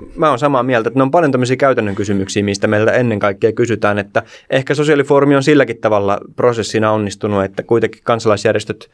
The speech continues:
sitten itse varmaan vastauttaa paljon näitä kysymyksiä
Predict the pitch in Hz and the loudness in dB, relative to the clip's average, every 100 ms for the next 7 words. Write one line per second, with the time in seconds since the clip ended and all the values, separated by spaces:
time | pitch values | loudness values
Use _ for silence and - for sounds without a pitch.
0 | _ - 123 123 135 160 147 127 110 113 | _ -4 -4 -2 0 0 2 -2 -2 -2
1 | 110 110 120 - - 120 123 127 110 117 | 0 0 -2 -2 -4 -2 0 0 0 -2
2 | - 127 120 113 110 123 | -4 -4 0 0 0 0